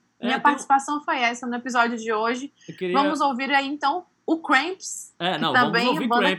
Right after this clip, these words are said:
Speaker 2: queridíssima.
Speaker 1: Vamos
Speaker 2: É
Speaker 1: ouvir
Speaker 2: o Cramps
Speaker 1: Cramps,
Speaker 2: que a gente vai escutar?
Speaker 1: certamente, mas eu, antes eu queria perguntar pra, pra comandante sobre um disco aqui, que é o
Speaker 2: Eita.
Speaker 1: Diary of a Madman, do Ozzy Osbourne. E aí?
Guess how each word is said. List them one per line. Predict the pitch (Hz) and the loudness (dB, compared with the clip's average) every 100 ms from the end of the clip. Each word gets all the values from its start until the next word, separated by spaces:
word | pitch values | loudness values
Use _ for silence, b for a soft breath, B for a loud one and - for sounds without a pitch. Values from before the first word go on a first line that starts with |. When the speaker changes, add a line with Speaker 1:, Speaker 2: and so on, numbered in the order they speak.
| 285 | 2
Speaker 2:
queridíssima. | 349 262 247 311 - 247 214 202 - _ | 2 2 -2 -2 -4 -4 -2 -4 -8 _
Speaker 1:
Vamos | 139 151 151 | -8 -6 -4
Speaker 2:
É | 190 | 0
Speaker 1:
ouvir | 208 | 2
Speaker 2:
o | 214 | 2
Cramps | |
Speaker 1:
Cramps, | 277 330 - | 2 2 -2
Speaker 2:
que | 262 | -6
a | |
gente | 240 | -4
vai | 233 | -6
escutar? | 220 196 | -4 -2
Speaker 1:
certamente, | 277 285 226 170 131 | 0 0 -2 -2 -4
mas | 151 143 165 | -6 -6 -6
eu, | 175 | -6
antes | 180 220 - | -6 -6 -8
eu | 185 | -8
queria | 185 185 | -6 -6
perguntar | 185 190 180 185 180 | -6 -8 -8 -10 -8
pra, | 180 147 120 - _ _ - | -8 -8 -12 -16 _ _ -16
pra | 135 | -12
comandante | 165 165 160 175 | -8 -6 -8 -6
sobre | 202 | -6
um | 226 | -6
disco | 165 151 156 - 123 | -6 -4 -4 -6 -12
aqui, | 123 139 147 - _ _ _ _ _ _ _ | -10 -12 -12 -16 _ _ _ _ _ _ _
que | 151 | -10
é | 156 156 | -8 -8
o | 156 | -6
Speaker 2:
Eita. | 196 | 0
Speaker 1:
Diary | 233 240 160 165 156 | 2 2 2 0 0
of | - - | -4 -10
a | 139 | -10
Madman, | 139 143 147 147 147 147 143 _ _ | -6 -6 -6 -6 -10 -10 -16 _ _
do | 143 143 - 127 | -12 -12 -10 -4
Ozzy | 151 151 | -4 -2
Osbourne. | 139 120 123 131 135 127 _ _ _ _ _ | -6 -6 -8 -8 -10 -14 _ _ _ _ _
E | 147 | -6
aí? | 143 123 110 | -2 -2 -4